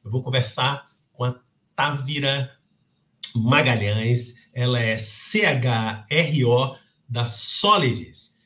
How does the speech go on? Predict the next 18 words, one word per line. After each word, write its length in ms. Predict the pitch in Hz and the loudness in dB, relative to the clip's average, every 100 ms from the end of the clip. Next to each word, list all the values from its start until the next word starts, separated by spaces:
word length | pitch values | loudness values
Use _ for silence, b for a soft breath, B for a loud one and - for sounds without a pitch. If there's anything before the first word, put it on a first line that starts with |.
| b | b
com 140 | - | -4
mais 340 | 117 139 156 123 | 0 2 4 4
de 120 | 123 | 2
vinte 420 | 107 185 - 147 | 0 -2 -2 -2
anos 400 | 135 131 120 110 | 0 2 2 0
de 100 | 110 | -2
experiência 800 | 110 - 131 165 139 143 - 135 | -6 -4 -4 -2 -2 -2 -4 -4
no 80 | 127 | -2
mercado 500 | 127 120 135 131 131 | -2 -4 -6 -4 -2
de 140 | 127 | -2
gestão 580 | 127 156 - - 147 156 | 0 0 -2 -6 -4 -2
de 100 | 131 | -2
pessoas, 520 | 107 104 - 87 87 | -6 -10 -12 -18 -16
ela 140 | 92 95 | -14 -12
tem. 260 | 101 95 _ B B B B B _ | -14 -16 _ B B B B B _
Távira 420 | 151 165 170 175 | 0 2 2 2
é 200 | 175 160 | 2 2
responsável, 1040 | 127 196 - 135 - 135 123 101 101 92 | 2 0 -2 -4 -4 0 0 0 -4 -6